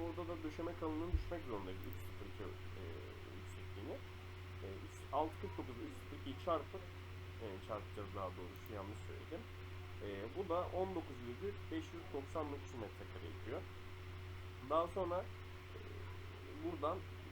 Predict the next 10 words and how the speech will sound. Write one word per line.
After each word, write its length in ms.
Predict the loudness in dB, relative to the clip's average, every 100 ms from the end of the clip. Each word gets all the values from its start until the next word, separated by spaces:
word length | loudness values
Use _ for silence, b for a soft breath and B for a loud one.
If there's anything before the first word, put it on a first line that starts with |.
| -6 0
T 100 | 2 2
bir 100 | 0 0
penceresini 520 | 0 0 -4 -4 -4 -2
çıkaracağız. 460 | -2 0 0 -2 -2 -2
Onun, 200 | 0 0 0 0
e, 20 | 0 0 0
geniş 220 | -2 -2 -6 -6 -4
şey 140 | -2 -2 -2 -2
boyu, 280 | 0 2 2 0 0
e, 20 | 2